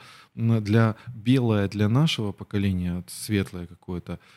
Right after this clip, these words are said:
для поколения сороковых годов просто ослепительное. Они не могут себе представить, что люди могут так жить.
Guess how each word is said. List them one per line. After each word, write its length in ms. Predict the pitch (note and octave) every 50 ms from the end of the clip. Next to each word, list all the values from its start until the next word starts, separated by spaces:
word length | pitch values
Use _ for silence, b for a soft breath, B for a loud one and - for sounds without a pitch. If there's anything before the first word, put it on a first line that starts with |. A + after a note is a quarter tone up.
| b b
для 280 | - G#2 G#2+ A2+ G#2+ G#2+
поколения 640 | - A#2 A#2 - A#2+ A#2 A#2 A2+ A2 G#2+ G#2 G#2 G2+
сороковых 440 | - - A2 G#2+ G#2+ B2 C3 C#3 A#2+
годов 260 | G#2+ F#2+ G2+ - -
просто 320 | _ - A2+ - - -
ослепительное. 880 | - A#2+ A#2 - - A2 A2+ A2 - B2 G2+ - - F2 E2+ E2+ E2 E2+
Они 140 | F#2+ G#2 A2
не 120 | A2+ A2+
могут 280 | A2+ A#2 A2 A2 G2+ -
себе 140 | - - F#2+
представить, 380 | - G#2+ B2 - B2 A2 G2 G2+
что 100 | - F#2
люди 180 | F#2+ G#2 G2+
могут 320 | G2 G2 F#2+ F2+ F#2 F2+ -
так 180 | - F#2 F#2
жить. 200 | F2+ F2 E2 D2+